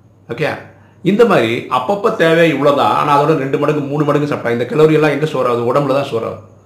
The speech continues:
அவ கொழுப்பு கொழுப்பா ஸ்டோர் ஆகி தான் அவன் குண்டாயிடுறான். அப்ப என்ன ஆயிடுதுன்னா, இந்த ஹார்ட் வந்து பம்ப் பண்ணி தலைக்கும் கால் வரைக்கும் பிளட் அனுப்பிட்டு இருக்கிறது தான் அதுக்கு வேலை. அப்ப இந்த கொழுப்புகள் என்ன பண்ணும், இந்த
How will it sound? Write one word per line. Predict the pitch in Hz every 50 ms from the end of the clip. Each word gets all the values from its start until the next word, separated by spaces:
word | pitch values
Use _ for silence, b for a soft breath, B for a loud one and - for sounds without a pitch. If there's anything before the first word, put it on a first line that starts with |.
| b b b b b b b - _ _ _ _ - - - _ -
அவ | - 123 143
கொழுப்பு | - - 156 165 165 156 156
கொழுப்பா | 147 147 139 143 147 147
ஸ்டோர் | 139 - - 127 123 123
ஆகி | 110 - 104
தான் | 127 147 165 147
அவன் | 131 135 131 123 117
குண்டாயிடுறான். | 117 120 127 131 127 120 104 - 110 117 139 156 - - - - - B B B B
அப்ப | B - - -
என்ன | 135 165 170
ஆயிடுதுன்னா, | 156 127 117 113 123 139 160 160 - - - b b b b b b -
இந்த | 123 127 131 117
ஹார்ட் | - 139 147 175 190 - -
வந்து | 160 131 127 135 156 180 - - - - - -
பம்ப் | - 143 160 160 -
பண்ணி | - 143 156 147
தலைக்கும் | 135 135 139 139 143 135 -
கால் | - 135 135 135
வரைக்கும் | 127 127 143 143 139 123
பிளட் | 123 127 131
அனுப்பிட்டு | 135 123 123 120 131 123 120
இருக்கிறது | 120 113 113 110
தான் | 143 143
அதுக்கு | 127 117 113
வேலை. | 110 113 123 117 101 - - - - - B B B B B B
அப்ப | B 117 120 135
இந்த | 131 135 135
கொழுப்புகள் | 135 151 180 226 220 196 220 196 165 143 131
என்ன | 131 139
பண்ணும், | - 131 127 151 160
இந்த | 160 143